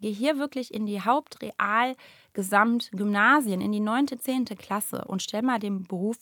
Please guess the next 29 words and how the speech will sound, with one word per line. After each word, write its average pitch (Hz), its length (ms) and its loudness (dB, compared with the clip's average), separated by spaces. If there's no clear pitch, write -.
vor. - 300 -8
Viele 349 280 0
denken 226 280 0
nämlich, 247 260 2
das 226 140 -4
ist 202 120 -6
nichts 262 340 -2
anderes, 240 580 0
der 220 100 -8
Z-F-A-Beruf, 214 800 -4
als 240 180 -4
neben 285 220 2
dem 226 180 0
Zahnarzt, 262 540 0
der 208 100 2
dann 208 240 0
in 202 140 -2
deren 196 240 -2
Vorstellung 196 440 -4
auch 175 140 -4
immer 214 160 -2
männlich 214 380 -2
ist, - 240 -8
zu - 160 0
sitzen, 240 580 0
den 214 140 -4
Sauger 233 340 4
zu 175 200 -6
halten 185 600 -2